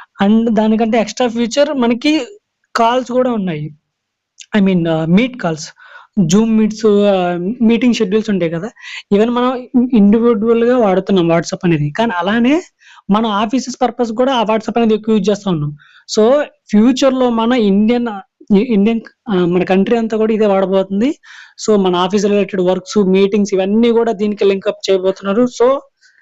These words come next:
దీన్ని అందరూ ఇన్‌స్టాల్ చేస్తే చేస్తున్నారు. So, అయితే నేను ఒకసారి ఓపెన్ చేసి చూపిస్తాను మా యూఐ ఎలా ఉంది, ఇంటర్‌ఫేస్ ఎలా ఉంది ఏంటి అనేసి. సేమ్ WhatsApp లాగే ఉంది, సేమ్, ఆ, ఇది మనకి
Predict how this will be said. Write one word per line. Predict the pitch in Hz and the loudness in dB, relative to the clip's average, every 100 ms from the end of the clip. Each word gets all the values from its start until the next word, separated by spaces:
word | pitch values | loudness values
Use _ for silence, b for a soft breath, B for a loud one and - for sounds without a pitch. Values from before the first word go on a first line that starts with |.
| b _ _ _ _ _ _ _ | b _ _ _ _ _ _ _
దీన్ని | 202 190 | 0 2
అందరూ | 190 202 202 | 2 2 2
ఇన్‌స్టాల్ | 190 196 190 | 2 0 0
చేస్తే | 175 - 214 | 0 -4 0
చేస్తున్నారు. | 196 190 - 196 233 | 0 0 0 0 0
So, | 240 | 0
అయితే | 208 226 | 0 0
నేను | 233 220 | 0 0
ఒకసారి | 226 214 | 0 0
ఓపెన్ | 196 220 | 0 0
చేసి | 226 | 0
చూపిస్తాను | 226 214 208 214 247 | 0 -2 -2 0 0
మా | 262 | 0
యూఐ | 190 202 214 | 2 2 4
ఎలా | 202 196 | 2 0
ఉంది, | 208 202 202 | -2 0 0
ఇంటర్‌ఫేస్ | 196 202 202 202 | -2 -4 -4 0
ఎలా | 196 | 0
ఉంది | 202 196 190 | 2 2 2
ఏంటి | 202 196 | 2 -2
అనేసి. | 190 180 285 311 _ _ _ _ _ _ _ - B B B B - | -4 0 -2 -2 _ _ _ _ _ _ _ -20 B B B B -2
సేమ్ | 220 240 | 2 2
WhatsApp | 233 220 220 226 | 2 0 0 0
లాగే | 214 220 | 0 2
ఉంది, | 214 247 | 2 0
సేమ్, | - 208 214 220 220 190 | 0 0 2 0 0 2
ఆ, | 185 175 170 165 190 | 2 2 0 -2 -2
ఇది | 214 196 | 0 2
మనకి | 247 190 180 170 170 | 2 2 -2 -4 -6